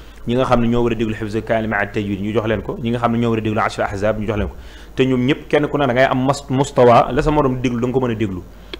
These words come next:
waaye lépp nag liggéey bi moo demee noonu, ñu jox leen ko, ñu déglu ko, xam ne xëy nañ yendu ci tàmbale huit heures ba vingt heures ci ngoon, ñuy déglu vidéo yi, kenn ko da ngay indi vidéo jàkkaarloo.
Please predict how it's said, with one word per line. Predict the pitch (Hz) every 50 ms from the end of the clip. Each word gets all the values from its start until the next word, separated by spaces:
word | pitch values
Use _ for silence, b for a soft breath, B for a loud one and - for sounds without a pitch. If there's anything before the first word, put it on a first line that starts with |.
| -
waaye | - 113 117 120 120
lépp | 139 175 - -
nag | 131 123 123 131
liggéey | 123 123 117 127 120
bi | 113 117
moo | 117 117
demee | 113 117 113 110
noonu, | 107 110 113 127
ñu | 123 117
jox | 110 120 110
leen | 110 107 107 101
ko, | - 120
ñu | 113 107
déglu | 113 113 104 101 95
ko, | 101 101 - - B B B B B B -
xam | 120 120
ne | 120 117
xëy | 110 - 135 127 120
nañ | 117 113 113 131 117
yendu | 117 110 113 117 113 107 104
ci | - - 113 110 110 107 104 104 - - - - - - - - - - - -
tàmbale | - 120 113 113 110 107 107 104 104 104 101 - -
huit | 110 110 117 117 - -
heures | 113 110 107 107 - - B B B B B B B -
ba | - 110 120 135 143 - - -
vingt | 123 107 123 123 113 -
heures | 120 101 92
ci | 113
ngoon, | 107 104 101 92 85 85 - - - - - -
ñuy | 110 110 107 107
déglu | 98 113 101 104 104
vidéo | 98 101 107 107 107 107
yi, | 107
kenn | 104 - 113 107 101
ko | - 117
da | 113 120
ngay | 117 120
indi | 113 107
vidéo | 95 104 107 113 107 107 117 113 110
jàkkaarloo. | 101 113 110 - 117 107 104 101 107 117